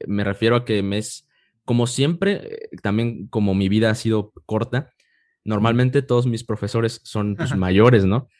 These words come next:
Speaker 1: Entonces no me imagino cómo puede ser esa relación entre ya personas ambas adultas y que muchas veces los jugadores tienen esta,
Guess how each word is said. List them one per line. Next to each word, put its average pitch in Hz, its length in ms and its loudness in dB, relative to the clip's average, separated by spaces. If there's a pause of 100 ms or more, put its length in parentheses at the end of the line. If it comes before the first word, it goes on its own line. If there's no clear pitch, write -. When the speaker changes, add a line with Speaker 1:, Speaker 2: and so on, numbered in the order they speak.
(140)
Speaker 1:
Entonces 107 240 -2
no 123 80 2
me 131 100 2
imagino 117 520 -2
cómo 117 240 -2
puede 117 220 0
ser 113 180 -2
esa 120 200 0
relación 113 560 -4
entre 98 540 -2
ya 104 200 -2
personas 113 640 -4
ambas 107 400 0
adultas 107 480 -2
y 110 60 -2
que 120 100 0
muchas 123 240 0
veces 135 160 0
los 113 120 -4
jugadores 104 340 -4
tienen 113 240 -4
esta, 110 360 -4